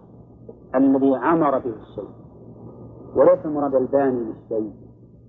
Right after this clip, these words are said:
عندنا باللغة العامية عمر البيت يعني بناه، ها؟ والمراد بال-، بالعمران السكن.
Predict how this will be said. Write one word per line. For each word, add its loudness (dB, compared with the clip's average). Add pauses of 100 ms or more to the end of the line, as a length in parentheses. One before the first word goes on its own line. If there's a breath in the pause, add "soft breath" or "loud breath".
(460)
عندنا 4
باللغة 2
العامية 0 (1080)
عمر 4
البيت 0 (920)
يعني 2 (680)
بناه، 2 (1500)
ها؟ 0 (680)
والمراد 4
بال-، -2 (120)
بالعمران 0 (540)
السكن. -4